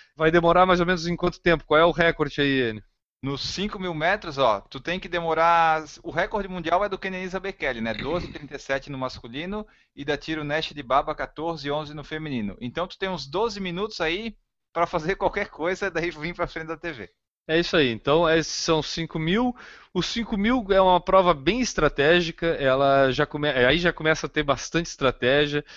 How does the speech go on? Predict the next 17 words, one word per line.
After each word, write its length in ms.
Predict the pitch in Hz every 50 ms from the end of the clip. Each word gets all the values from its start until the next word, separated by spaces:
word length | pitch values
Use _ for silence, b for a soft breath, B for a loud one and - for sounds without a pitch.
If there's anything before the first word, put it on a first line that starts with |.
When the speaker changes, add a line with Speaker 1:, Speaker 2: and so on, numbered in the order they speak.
| B B B B
Speaker 2:
Uhum. 160 | B - 139 135
Speaker 1:
O 100 | 269 247
grande 320 | 202 247 247 254 240 208
favorito, 800 | 202 - 226 208 190 196 185 180 190 214 214 - - 139 117 - _ _ _ _ _ _ _ _ _ _ -
e 160 | 135 143 143
eu 160 | 143 151 147
acho 260 | 160 170 160 - -
que 100 | - -
o 20 | 151
meu 320 | 147 151 160 175 165 165
ídolo 340 | 185 202 165 147 147 139 131
no 140 | 127 131 127
esporte, 840 | 120 - - _ - 143 151 165 160 - - - - - - - _ _ _ _ _ -
atletismo, 880 | 131 127 - - 131 123 120 - - - 160 175 185 165 139 117 104 98 - _ _ -
Mo 140 | 151 151 156
Farah, 400 | - - 202 165 127 120 120 113
né? 140 | 101 104